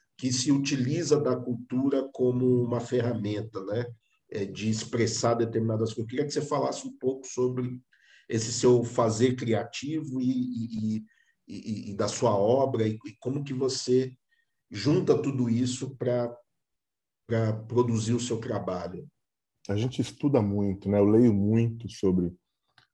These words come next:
Speaker 2: processos musicais e a minha compreensão do mundo, entender o que eu estou fazendo aqui, como eu estou e por que eu estou aqui. Em determinado momento da minha produção musical, eu,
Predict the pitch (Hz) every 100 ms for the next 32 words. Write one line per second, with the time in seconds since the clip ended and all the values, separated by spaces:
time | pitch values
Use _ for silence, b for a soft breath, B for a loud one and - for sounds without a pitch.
0 | _ 101 101 - 101 98 - 90 101 90
1 | 90 - 98 101 98 87 92 92 101 95
2 | 104 101 107 95 98 98 92 - 101 101
3 | 92 87 85 82 90 - 98 95 92 95
4 | 95 98 _ _ _ - 92 90 - 95
5 | 92 - 101 101 98 90 95 90 90 -
6 | 101 104 117 107 101 95 - 107 110 -
7 | 107 - - 107 107 - _ _ _ -
8 | 98 95 95 - 90 87 - - - _
9 | _ _ _ _ _ _ 135 143 143 147
10 | 156 175 180 127 135 120 113 117 104 -
11 | 113 107 92 92 - 110 104 90 - 104
12 | 104 -